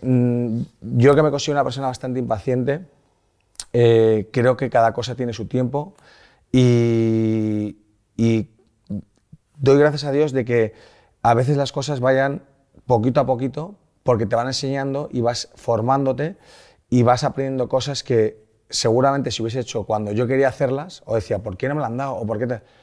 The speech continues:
Pues cuando pasa el tiempo dices, "Coño, es que si lo hubiese hecho cuando yo quería, cuando me preguntaba el por qué no me lo dieron,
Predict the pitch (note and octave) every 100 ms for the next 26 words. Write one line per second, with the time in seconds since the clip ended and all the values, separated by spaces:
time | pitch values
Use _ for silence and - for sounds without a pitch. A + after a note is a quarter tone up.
0 | _ - A2+ - A2+ G#2+ G#2 C3+ - D3+
1 | C3+ D#3+ D3 B2 G#2+ - A2+ G#2+ F#2 -
2 | - - A2 G#2+ G2+ G#2+ C3 - A#2+ A2
3 | G2+ A2+ B2+ B2+ C3+ A2 A2 G#2+ G#2 G2+
4 | - _ A#2 A2 G#2+ G2+ G#2 C3 A2+ G#2+
5 | G2 A#2+ C3 C3 C3+ C#3 E3